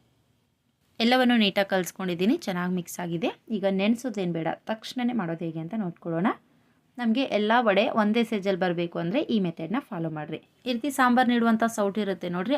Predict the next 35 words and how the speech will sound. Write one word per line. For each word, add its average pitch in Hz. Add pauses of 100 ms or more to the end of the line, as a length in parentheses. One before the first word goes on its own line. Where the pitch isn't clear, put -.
(120)
ಅದರಲ್ಲೇ 214
ಈ 208
ರೀತಿ 185
ಕಲಸಿರೋದನ್ನು 185
ಸ್ವಲ್ಪ 185
ಸ್ವಲ್ಪ 185 (140)
ತಗೊಂಡು 165 (500)
ಈ 277
ರೀತಿ 254 (160)
ಉಂಡೆ 208 (120)
ಮಾಡಿ 170 (640)
ನಂತರ 226 (260)
ಇದನ್ನು 190
ಅಂಗೈ 214 (100)
ಮಧ್ಯದಲ್ಲಿಟ್ಟು 170 (320)
ಈಗ 220 (160)
ಇನ್ನೊಂದು 233
ಕೈಯಿಂದ 185 (180)
ಈ 208
ರೀತಿ 180 (100)
ಮೊದಲು 208 (120)
ಬೆರಳಿಂದ 208 (120)
ಪ್ರೆಸ್ 226
ಮಾಡ್ಕೊಳ್ರಿ, 170 (100)
ನಂತರ 196 (220)
ಅಂಗೈಯಿಂದ 202 (100)
ಪ್ರೆಸ್ 175
ಮಾಡಿದ್ರೆ 170 (140)
ನೀಟಾಗಿ 196
ಬರುತ್ತೆ. 160 (400)
ಒಂದು 220
ಕಡೆ 180
ದಪ್ಪ, 190 (140)
ಒಂದು 185
ಕಡೆ 175